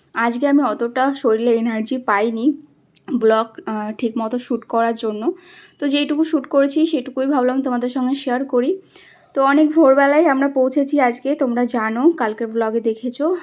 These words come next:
আর পৌঁছে কোনো রকম একটু বিছানাপত্র করে শুয়ে পড়েছিলাম।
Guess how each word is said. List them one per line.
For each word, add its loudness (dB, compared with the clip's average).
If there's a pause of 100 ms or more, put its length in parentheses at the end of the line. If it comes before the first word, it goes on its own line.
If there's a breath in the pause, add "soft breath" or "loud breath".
আর -2
পৌঁছে 0
কোনো -2
রকম 2
একটু -4
বিছানাপত্র -6 (420 loud breath)
করে 4
শুয়ে -2
পড়েছিলাম। 0